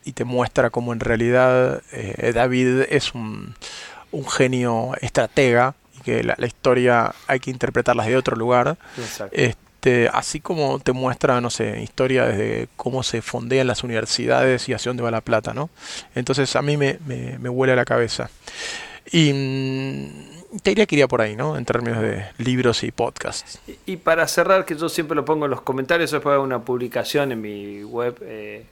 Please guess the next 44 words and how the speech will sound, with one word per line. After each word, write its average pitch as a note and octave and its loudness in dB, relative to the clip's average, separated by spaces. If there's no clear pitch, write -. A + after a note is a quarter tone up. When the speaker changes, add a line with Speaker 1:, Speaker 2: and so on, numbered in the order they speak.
Speaker 2:
como A2 -8
especie - -6
de G#2 -6
blog, C3 -2
eh, A2 2
Speaker 1:
Ujú. - -2
Speaker 2:
una F#3+ 4
canción, C3 -2
que - -4
después B2 -2
la A#2+ 2
copiamos B2 0
y A#2+ 0
la A#2+ 4
pegamos B2 2
de A#2+ 0
YouTube, A#2 -2
dando A2+ -6
vueltas A2+ -4
por A#2+ -4
ahí. C#3 4
Speaker 1:
Ah, D#3+ 6
una D#3+ 2
canción. B2 2
Speaker 2:
O, G#2 -2
o B2 0
Speaker 1:
Qué B2+ 8
Speaker 2:
un - 10
autor, C3+ 6
Speaker 1:
difícil. C#3 6
Speaker 2:
o A#2 2
un C3+ 2
autor, A#2+ 4
Speaker 1:
A C3 8
mí, A#2 4
Speaker 2:
o G#2+ -4
un A#2+ -6
Speaker 1:
<clears throat> E3 2
mira, E3+ 6
te F3+ -2
voy G#3+ 4
a - 6
Speaker 2:
cantante. - 2
Speaker 1:
tirar F3+ 2